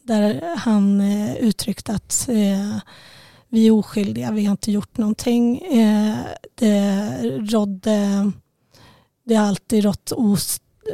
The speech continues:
eh, stridigheter i det här området, men vi har inte haft någonting med det här att göra. Eh, så, eh, någon mer bild av dem har jag faktiskt inte haft eller fått. Eh,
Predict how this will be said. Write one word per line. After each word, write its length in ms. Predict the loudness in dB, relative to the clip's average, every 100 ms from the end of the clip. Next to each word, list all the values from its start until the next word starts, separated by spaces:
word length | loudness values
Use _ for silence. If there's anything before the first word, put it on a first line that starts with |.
| 0
eh, 400 | 2 2 0 -2
stridigheter 800 | -2 0 2 2 0 -2 -2 -2
i 100 | 0
det 60 |
här 260 | 0 0 -2
området, 600 | -2 -2 -2 -2 -6 -6
men 120 | -4
vi 140 | -4 -4
har 80 |
inte 240 | -4 -6 -8
haft 160 | -8
någonting 320 | -6 -6 -8 -8
med 80 |
det 60 | -8
här 160 | -8 -8
att 80 |
göra. 380 | -8 -8 -8 -10 -14 -20 -20 -20 -20 _ _ _
Eh, 500 | 0 2 2 0 -2 -6 -8 -10 -12 -16 _ _ _ _ _ _ _ _ -20 -10
så, 240 | 0 2
eh, 180 | 2 0 -2 -2 -2 -6 -8 -8 -10 -12 -14 0
någon 340 | 2 4 4
mer 540 | 4 4 4 2 0 -2
bild 500 | -2 0 0 0 -2
av 160 | -4
dem 500 | -2 -2 0 0 -2 -6 _ _
har 120 | -4
jag 200 | -2 -2
faktiskt 300 | -6 -10 -4
inte 200 | -4 -2
haft 520 | -4 -4 -6 -10 -14 -16 -18 -20 -20 -12 -4
eller 180 | -2
fått. 480 | -2 -4 -8 _ -10 -2
Eh, 640 | 2 2 2 -2 -4 -8